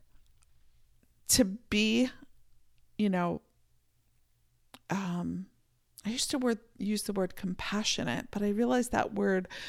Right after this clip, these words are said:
implies pitying. And so I don't like that word now. Kind, kindness, to be kind towards myself about my situation. It is not going to help me at all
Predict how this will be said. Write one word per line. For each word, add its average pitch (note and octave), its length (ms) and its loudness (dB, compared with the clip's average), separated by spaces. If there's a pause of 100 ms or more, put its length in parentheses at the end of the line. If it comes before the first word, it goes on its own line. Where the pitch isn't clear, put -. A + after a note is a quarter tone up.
(220)
implies G#3 680 4
pitying. G3 840 2
And G#3+ 220 2
so F#3+ 420 2
I G3 60 4
don't A3 300 4 (100)
like G#3 320 2
that G3+ 200 2
word F#3 300 0
now. F#3 300 -2 (340)
Kind, F#3+ 600 4 (280)
kindness, G3+ 800 0 (460)
to A3 160 4
be A#3 520 0
kind B3 880 4 (440)
towards F#3+ 640 2 (160)
myself F#3+ 920 0 (180)
about F#3 540 -2
my F3+ 140 -2
situation. - 920 -2 (1000)
It A#3+ 100 6
is A#3+ 200 4
not G#3+ 500 4
going C#4+ 300 2
to C#4+ 60 0
help - 300 0
me G3+ 220 2
at F#3 80 2
all F3 280 -2